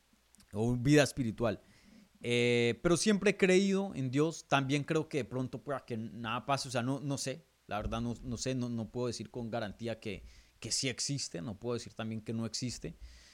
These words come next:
Em, Y, y algo chistoso que me ha pasado en recientes años, en los últimos por ahí como que dos o tres añitos, eh, hoy tengo treinta y uno, em,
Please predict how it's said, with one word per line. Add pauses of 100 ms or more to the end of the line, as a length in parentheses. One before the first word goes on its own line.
(240)
Em, (440)
Y,
y
algo
chistoso
que
me
ha
pasado
en
recientes
años, (180)
en
los
últimos
por
ahí
como
que
dos
o
tres
añitos, (640)
eh,
hoy
tengo
treinta
y
uno, (260)
em,